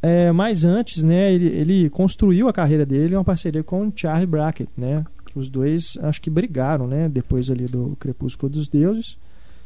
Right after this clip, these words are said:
E não trabalharam mais juntos, né? Segundo aqui, inclusive, na, na, no livro aqui da Carreiras do Cinema, não, não fala muito dos bastidores, assim, que aconteceu entre os dois, mas fala que eles nunca mais se, nem se olharam no rosto.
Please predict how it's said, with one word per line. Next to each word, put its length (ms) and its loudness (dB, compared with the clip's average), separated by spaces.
E 160 -2
não 140 0
trabalharam 440 0
mais 200 2
juntos, 400 -2
né? 260 0
Segundo 440 -2
aqui, 180 -6
inclusive, 600 0
na, 340 0
na, 280 2
no 260 0
livro 340 4
aqui 140 -6
da 100 -2
Carreiras 320 0
do 60 -12
Cinema, 440 0
não, 180 -2
não 240 2
fala 400 0
muito 280 2
dos 180 -2
bastidores, 680 0
assim, 160 -6
que 100 -6
aconteceu 680 -4
entre 240 0
os 80 2
dois, 160 2
mas 160 0
fala 180 0
que 100 -4
eles 140 0
nunca 280 2
mais 200 -2
se, 140 -8
nem 180 -2
se 120 -6
olharam 280 -4
no 60 -2
rosto. 340 0